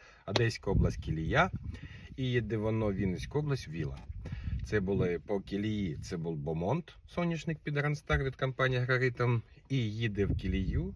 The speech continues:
Вінницьку область, це їде на соняшник знятий Є С Саксон від компанії Еліта Селект. Тобто з вами компанія Весь Стандарт, офіційний дистриб'ютор. Чекаємо від вас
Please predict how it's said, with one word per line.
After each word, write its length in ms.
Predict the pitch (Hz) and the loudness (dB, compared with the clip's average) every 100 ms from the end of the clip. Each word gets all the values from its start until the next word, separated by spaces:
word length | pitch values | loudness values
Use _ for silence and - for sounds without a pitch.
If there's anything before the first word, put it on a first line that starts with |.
| 175 | 0
Вінницьку 420 | 180 180 - 185 | 2 4 2 2
область, 360 | 185 180 - | 2 4 4
це 80 | - | 4
їде 520 | 123 104 - 98 85 - | 4 4 2 2 2 -2
на 260 | - 107 90 - - - | -2 0 0 -2 -6 -8
соняшник 540 | - 104 90 - 90 | -6 -4 -4 -4 -6
знятий 540 | 87 101 92 - 82 78 | -4 -2 -2 -2 -6 -4
Є 220 | 95 101 | 0 2
С 100 | 95 | 2
Саксон 560 | - - - 180 190 185 - | -2 -8 -4 0 0 -2 -6
від 140 | - | -10
компанії 640 | - 95 - 151 147 131 - | -6 -6 -2 0 0 -2 -4
Еліта 320 | 90 104 - | -6 -6 -6
Селект. 360 | - 80 73 - - | -10 -8 -8 -8 -10
Тобто 320 | - 95 - 78 | -4 -4 -4 -6
з 60 | |
вами 240 | 92 82 76 | -4 -4 -6
компанія 440 | 85 - 82 76 | -8 -8 -6 -6
Весь 140 | 73 | -6
Стандарт, 460 | - 87 127 190 - | -8 -8 -4 -2 -4
офіційний 400 | - 80 - 78 | -10 -10 -8 -8
дистриб'ютор. 720 | 71 - 104 123 202 - 165 - - - - | -8 -8 -6 0 0 0 -2 -2 -10 -14 -14
Чекаємо 520 | - - 131 104 98 | -8 4 6 6 4
від 80 | 104 | 2
вас 360 | 143 170 - | 6 4 4